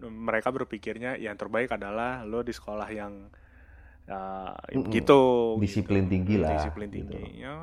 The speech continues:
Speaker 1: oke, oke, oke, oke. Baik, baik, baik.
Speaker 2: Gitu
Speaker 1: Itu
Speaker 2: sih.
Speaker 1: terjawab, terjawab, terjawab.
Speaker 2: Dari lu apa nih selanjutnya
Speaker 1: Gue ya.
Speaker 2: dari lu?
Speaker 1: Gue yang selanjutnya adalah, ya, standar lah ya, kayak travel more lah kalau gue sih. Lebih banyak
Speaker 2: Yes,
Speaker 1: traveling
Speaker 2: sama
Speaker 1: sih.
Speaker 2: nih. Hmm.
Speaker 1: Mm-mm.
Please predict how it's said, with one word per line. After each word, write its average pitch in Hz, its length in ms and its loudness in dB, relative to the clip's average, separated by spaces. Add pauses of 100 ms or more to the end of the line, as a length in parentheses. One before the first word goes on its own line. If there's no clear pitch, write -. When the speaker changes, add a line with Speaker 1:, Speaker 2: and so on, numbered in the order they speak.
(140)
Speaker 1:
oke, 160 220 -12
oke, 143 180 -10 (100)
oke, - 240 -14
oke. - 200 -18 (720)
Baik, 123 220 0
baik, 110 200 0
baik. 92 160 -8
Speaker 2:
Gitu 92 80 -10
Speaker 1:
Itu - 80 -8
Speaker 2:
sih. - 80 -4
Speaker 1:
terjawab, 90 320 -2
terjawab, - 340 -14
terjawab. - 320 -20 (560)
Speaker 2:
Dari 101 300 4
lu 120 160 4
apa 131 160 8
nih 104 400 4
selanjutnya 98 240 4
Speaker 1:
Gue 156 80 6
ya. 139 140 4
Speaker 2:
dari 95 180 2
lu? 90 140 -2 (360)
Speaker 1:
Gue 135 220 -2
yang 175 180 -6
selanjutnya 147 560 -8
adalah, 151 380 -4 (720)
ya, - 180 -6
standar 139 420 4
lah 123 140 2
ya, 101 120 -6 (100)
kayak 113 300 -6
travel 113 360 -4
more 110 320 -6
lah 131 240 -10
kalau 110 220 -8
gue 110 160 -12
sih. 127 160 -14 (720)
Lebih 113 220 -8
banyak 107 220 -6
Speaker 2:
Yes, 120 200 4
Speaker 1:
traveling 120 320 -2
Speaker 2:
sama 90 120 -6
Speaker 1:
sih. 87 120 0
Speaker 2:
nih. 85 160 -4 (360)
Hmm. 131 80 -6
Speaker 1:
Mm-mm. 139 240 -2